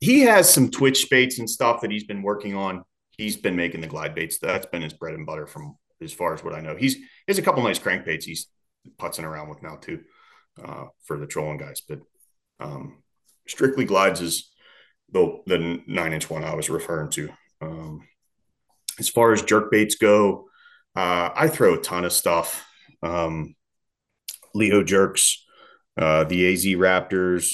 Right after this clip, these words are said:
There's, I don't even know if he's still around or makes baits. There was a guy named Dan Hughes in Ohio, uh, Lunge Lumber Lures. Uh, he makes a prowler. It's, it's a big wooden bait. Um, I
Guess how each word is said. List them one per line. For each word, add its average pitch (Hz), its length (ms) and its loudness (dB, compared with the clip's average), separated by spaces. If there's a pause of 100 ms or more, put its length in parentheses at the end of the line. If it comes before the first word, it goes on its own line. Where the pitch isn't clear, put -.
(1300)
There's, 95 460 -2
I 165 80 -6
don't 220 140 2
even 101 160 2
know 95 180 2
if 98 100 -6
he's 92 180 -6
still 98 260 2
around 95 380 -2
or 87 220 -6 (100)
makes 95 300 -2
baits. 92 220 2
There 98 100 6
was 90 100 2
a 87 40 -4
guy 92 200 2
named 90 240 -2
Dan 95 260 -2
Hughes 90 400 -4
in 76 80 -8
Ohio, 87 540 2 (180)
uh, 80 280 -8 (420)
Lunge 90 340 0
Lumber 85 260 0
Lures. 80 400 -2 (440)
Uh, 78 260 -2
he 80 100 -2
makes 80 240 0
a 80 40 -4
prowler. 80 460 2
It's, - 280 -2
it's 90 200 -4
a 82 80 -6 (480)
big 85 320 0
wooden 90 320 -4
bait. 82 360 -2 (140)
Um, 76 420 -8 (500)
I 80 220 -2